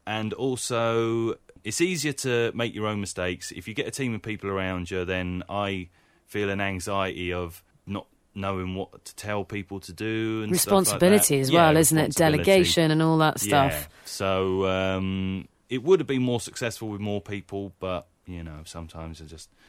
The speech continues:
Speaker 1: wanna do stuff on your own, really.
Speaker 2: Yeah, absolutely. And you have to, it's
Speaker 1: Yeah.
Speaker 2: those, it's like setting up, knowing there's different ways that you can approach stuff, isn't it? It's reminding
Speaker 1: Yeah.
Speaker 2: yourself there's options, but what you're doing it
Speaker 1: Mm.
Speaker 2: for, sticking to that. I think that can tend to be quite a difficult thing as well with all these creative things, is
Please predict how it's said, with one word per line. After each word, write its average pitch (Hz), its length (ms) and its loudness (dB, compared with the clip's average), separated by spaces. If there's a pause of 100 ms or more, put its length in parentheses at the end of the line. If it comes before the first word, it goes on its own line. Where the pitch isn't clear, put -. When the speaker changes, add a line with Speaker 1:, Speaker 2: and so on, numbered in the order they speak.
(100)
Speaker 1:
wanna 104 180 -2
do 92 160 -2
stuff - 280 -10
on 85 100 -8
your 80 120 -10
own, 78 200 -10
really. 78 340 -10
Speaker 2:
Yeah, 320 300 8 (100)
absolutely. 220 680 6
And 180 140 4
you 208 80 4
have 214 80 0
to, 214 120 0
it's 190 180 2
Speaker 1:
Yeah. 208 60 0
Speaker 2:
those, 190 160 2
it's 175 280 0
like 185 200 2
setting 190 380 2
up, 170 180 4
knowing 185 380 4 (320)
there's 185 120 2
different 202 320 4
ways 185 220 8
that 175 60 0
you 175 80 0
can 175 120 0
approach 185 380 4
stuff, 127 320 -2
isn't 151 200 0
it? 139 120 0
It's 147 140 -2
reminding 160 380 4
Speaker 1:
Yeah. 151 60 0
Speaker 2:
yourself 151 360 4
there's 156 160 0
options, 147 580 4
but 160 160 0
what 175 180 6
you're 175 200 8
doing 160 260 4
it 160 80 0
Speaker 1:
Mm. 160 40 -6
Speaker 2:
for, 160 180 2
sticking 170 420 0
to - 80 -10
that. 135 200 0 (300)
I 330 120 8
think 359 160 4
that 302 180 4
can 285 240 6
tend 254 240 4
to 190 60 -2
be 170 120 6
quite 170 220 6
a 165 40 2
difficult - 440 0
thing 160 220 2
as 135 100 0
well 196 240 8
with 160 140 4
all 160 140 2
these 147 200 0
creative 151 480 0
things, 131 380 -2
is 139 180 0